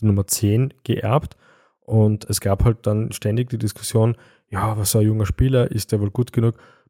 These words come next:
bricht der nicht zusammen unter dem Druck? Und ja, man gibt's halt diese zwei, zwei Extremseiten. Man kann jetzt sagen, was für Druck, er hat eine Rückennummer, er braucht eine Rückennummer, ohne Rückennummer darf er nicht spielen, Ende der Diskussion. Oder man kann sagen, boah,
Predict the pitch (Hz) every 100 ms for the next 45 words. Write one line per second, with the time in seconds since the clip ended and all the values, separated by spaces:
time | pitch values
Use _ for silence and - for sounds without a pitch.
0 | - - 131 - - 117 110 107 - 104
1 | - 110 127 123 110 120 110 - 120 -
2 | - _ _ _ _ _ - 113 110 110
3 | 107 - - 123 135 101 - - 110 -
4 | - _ 127 - 127 123 113 - 120 127
5 | - - 120 110 - 123 135 104 98 -
6 | 101 - 104 104 - 104 98 104 - 104
7 | - 113 - 90 92 104 107 - 95 95
8 | 95 - 98 104 - 92 92 - 92 -
9 | 95 95 101 104 101 98 101 101 98 92
10 | - 104 95 95 - 107 104 104 107 143
11 | 131 139 151 - - - 113 120 113 110
12 | - 110 95 110 107 127